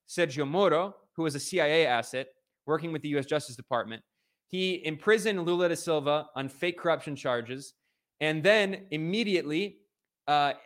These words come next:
the election happened and Bolsonaro won the election. So all the polls had showed that Lula would easily have beaten Bolsonaro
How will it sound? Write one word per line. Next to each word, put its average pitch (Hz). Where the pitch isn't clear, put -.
the 143
election 160
happened 143
and 147
Bolsonaro 156
won 139
the 131
election. 120
So 175
all 220
the 233
polls 196
had 156
showed 185
that 139
Lula 165
would 143
easily 156
have 131
beaten 123
Bolsonaro 120